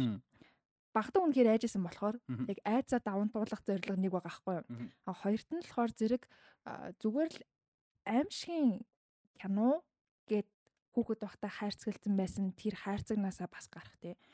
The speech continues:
Speaker 1: А, тэрнийх нь ард өөр сабконтекст байсан юм уу? Кинонд нь өөр элементүүд байсан юм уу гэх мэт.
Speaker 2: Мм.
Speaker 1: А,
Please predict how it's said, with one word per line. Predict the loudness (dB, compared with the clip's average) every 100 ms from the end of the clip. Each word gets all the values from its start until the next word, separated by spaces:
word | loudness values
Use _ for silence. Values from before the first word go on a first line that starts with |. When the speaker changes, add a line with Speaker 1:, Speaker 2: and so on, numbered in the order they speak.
| -20 -20 -20 _
Speaker 1:
А, | -6 -4 -6
тэрнийх | -4 0 0
нь | 0 0 0 -4
ард | -4 -2
өөр | 0 2 0
сабконтекст | -4 -10 -8 -8 -6 -6 -6
байсан | -4 -4 -4 -4
юм |
уу? | -2 -4 -4 -6
Кинонд | -4 -4 -2
нь | 0
өөр | 2 2
элементүүд | 2 2 2 0 0
байсан | -2 -2 -2
юм | 0 -2
уу |
гэх | -4 -10
мэт. | -12 _ _ -14
Speaker 2:
Мм. | -10 -10 -12 -10
Speaker 1:
А, | -6 -6 -6 -10